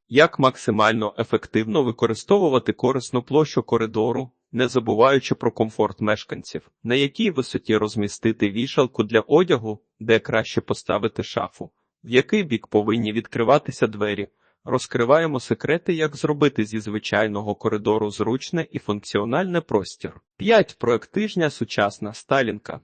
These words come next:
На Причистинці облаштувати затишний і комфортний сучасний інтер'єр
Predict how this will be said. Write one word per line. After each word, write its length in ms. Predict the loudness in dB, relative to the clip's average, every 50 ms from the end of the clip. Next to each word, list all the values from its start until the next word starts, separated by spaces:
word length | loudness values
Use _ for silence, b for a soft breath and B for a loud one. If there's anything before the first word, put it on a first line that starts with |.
| _ _ -2
На 140 | -2 0
Причистинці 880 | 0 0 -2 -4 -2 -2 -2 -2 -2 -2 -4 -4 -4 -4 -6 -10 -12 -12 _ -4
облаштувати 840 | -4 -2 0 0 -2 -2 -2 -2 0 2 2 2 2 2 -2 -6
затишний 600 | -2 0 0 0 0 -2 -4 -8 -6 -6 -8 -8
і 140 | -8 -10 -8
комфортний 600 | -4 -4 -4 -4 -2 -2 -2 -2 -2 -2 -2 -4 -2
сучасний 760 | -4 -6 -6 -2 0 0 0 0 -2 -6 -12 -12 -8 -8
інтер'єр 580 | -8 -6 -4 -4 -4 -4 -4 -4 -4 -4 -4